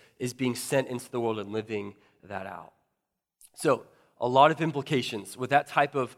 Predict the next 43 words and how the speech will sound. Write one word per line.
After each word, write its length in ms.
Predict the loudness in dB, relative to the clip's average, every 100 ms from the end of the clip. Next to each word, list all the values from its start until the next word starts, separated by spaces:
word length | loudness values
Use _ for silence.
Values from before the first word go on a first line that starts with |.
| -4
of 220 | -4 -4
viewpoint 500 | -6 -6 -2 -2 0
about 280 | 4 4 4
your 120 | -2
relationship 640 | 0 0 0 -4 -2 -2
with 100 | -4
the 100 | -4
world, 320 | 2 2 2 -2 -20 _
all 300 | 4 8 8
kinds 260 | 6 2 2
of 80 | 0
things 160 | -2
that 160 | 0 -2
we 80 | -4
could 180 | -6 -8
say 520 | -4 0 0 0 -8 _ _ 0
as 160 | 0 2
it 40 |
relates 300 | 0 0 -2
to 80 | -8
personal 420 | -4 -4 -2 -4
evangelism, 760 | -2 0 0 0 -2 -2 -4 -6 -14 -4
as 160 | -2
it 40 | 0
relates 380 | 0 0 -2
to 120 | -8 0
local 300 | 0 2 4
outreach. 640 | 6 4 0 -6 -8 -16 _ _ _
But 100 | -10
since 220 | -6 -4
it's 160 | -4 -4
Reach, 520 | -2 -2 -2 -6 -8 -4
let 100 | 0
me 80 | 0
just 200 | 0 2
say 120 | 2
a 40 |
couple 260 | 4 2 2
things 300 | 2 2 4
about 180 | 2 4
what 160 | 2
this 240 | 0 -6 -2
means 420 | 0 0 -2